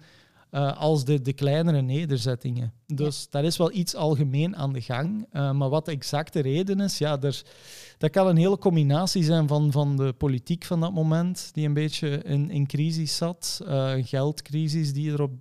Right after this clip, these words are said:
Speaker 1: dat moment speelde, verschillende oorlogen die nog altijd,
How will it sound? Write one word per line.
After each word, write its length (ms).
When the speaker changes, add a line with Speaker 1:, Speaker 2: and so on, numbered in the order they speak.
Speaker 1:
dat 180
moment 340
speelde, 340
verschillende 420
oorlogen 580
die 120
nog 160
altijd, 640